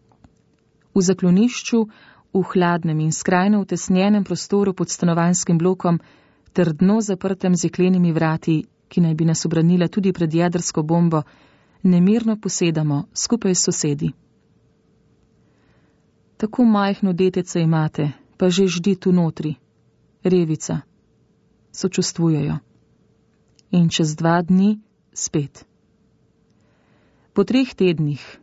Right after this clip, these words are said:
psihologi in psihiatri bi v normalnih okoliščinah stisko pripisali poporodni depresiji, se je moja punčka sredi mojih morečih sanj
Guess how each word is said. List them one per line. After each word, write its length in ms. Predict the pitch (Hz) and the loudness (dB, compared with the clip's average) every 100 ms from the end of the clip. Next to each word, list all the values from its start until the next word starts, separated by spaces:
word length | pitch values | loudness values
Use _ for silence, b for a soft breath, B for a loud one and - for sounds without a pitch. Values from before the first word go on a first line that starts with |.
| - | -18
psihologi 720 | - 175 - 160 185 202 196 | -6 -4 0 2 2 2 0
in 80 | 180 | -2
psihiatri 720 | - 180 170 165 175 - 185 | -2 -2 0 2 0 -2 -4
bi 240 | 160 170 165 | -2 -2 0
v 80 | 170 | 0
normalnih 540 | 160 165 190 220 208 | 2 2 2 0 -4
okoliščinah 800 | 185 196 190 - - 185 175 - - | -4 -2 -2 -4 -2 0 0 -4 -8
stisko 500 | - 233 240 - 196 | -4 -2 0 -2 -4
pripisali 640 | 190 196 - 165 165 170 | -2 -2 -2 0 0 0
poporodni 580 | 170 214 214 185 185 180 | 0 -2 0 0 0 0
depresiji, 640 | 165 170 165 - 160 147 - b b b b b b b | -2 -4 -4 0 0 -2 -6 b b b b b b b
se 200 | - 214 | 0 2
je 80 | 202 | 2
moja 240 | 220 254 | 2 0
punčka 540 | 214 233 233 - - 190 | 0 0 0 0 -4 -4
sredi 440 | - 202 233 214 | -2 0 2 2
mojih 380 | 196 185 190 185 | 2 2 0 0
morečih 480 | 170 185 214 - 180 | 0 2 0 -2 -4
sanj 400 | - 185 202 | -2 2 2